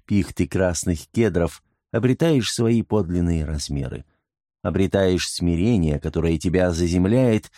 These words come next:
держит и глубоко успокаивает. Пускай эти места для нее еще новые, но земля ее всегда помнит.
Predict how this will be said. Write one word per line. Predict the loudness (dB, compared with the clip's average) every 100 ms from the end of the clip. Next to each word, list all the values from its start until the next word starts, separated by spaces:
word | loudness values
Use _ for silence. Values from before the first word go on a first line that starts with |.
| -20 -8
держит | 0 2 2 2 0 2
и | 0
глубоко | 2 2 0 0 -2 -2
успокаивает. | -2 -4 -6 -6 -6 -6 -10 -16 -18 -20 _ _ _ _ _ _
Пускай | -6 -6 -2 0 0 0
эти | -2 2
места | 2 2 0 2 2
для | 2
нее | 4 4 4
еще | 4 2 2 2
новые, | 4 2 2 2 0 -4 -2
но | 0 2
земля | 4 4 4 2
ее | 4 2 4 2
всегда | 0 -2 0 0 -2
помнит. | -2 -2 0 0 -4 -8